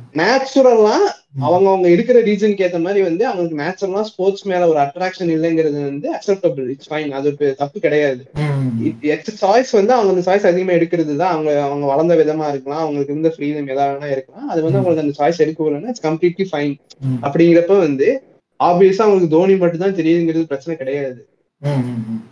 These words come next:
Speaker 1: அவனை பார்க்க ஆரம்பிக்கிறாங்கிறப்ப வந்து கொஞ்சம் in-, இன்வால்வ்மென்ட்டோட அவங்க முழுசா அதை என்னன்னு தெரிஞ்சுக்க முயற்சி பண்ணலாங்கிறது தான் பாயிண்டே.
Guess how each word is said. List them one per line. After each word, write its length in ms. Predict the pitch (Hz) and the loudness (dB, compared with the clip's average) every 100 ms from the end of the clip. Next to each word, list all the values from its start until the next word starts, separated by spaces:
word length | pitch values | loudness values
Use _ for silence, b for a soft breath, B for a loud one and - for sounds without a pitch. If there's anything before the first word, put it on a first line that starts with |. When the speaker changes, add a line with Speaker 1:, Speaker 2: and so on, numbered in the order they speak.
| _ | _
Speaker 1:
அவனை 200 | 120 131 | -8 -6
பார்க்க 480 | 135 170 269 262 254 | -2 0 2 2 2
ஆரம்பிக்கிறாங்கிறப்ப 720 | 240 233 220 214 208 202 233 | 2 2 2 2 2 2 0
வந்து 200 | 226 214 | 0 -2
கொஞ்சம் 260 | 220 214 208 | -2 -2 -4
in-, 200 | 190 185 | -6 -6
இன்வால்வ்மென்ட்டோட 580 | 160 190 196 190 175 185 | -2 0 0 -2 -4 -4
அவங்க 320 | 254 233 180 | -2 -6 -6
முழுசா 300 | 170 175 175 | -4 -4 -4
அதை 380 | 185 180 151 147 | -4 -2 -2 -2
என்னன்னு 160 | 170 170 | -4 -4
தெரிஞ்சுக்க 300 | 156 156 151 | -6 -6 -6
முயற்சி 260 | 147 143 - | -6 -8 -10
பண்ணலாங்கிறது 360 | 135 139 135 135 | -12 -8 -8 -6
தான் 180 | 165 170 | -8 -6
பாயிண்டே. 400 | 131 131 127 | -8 -8 -8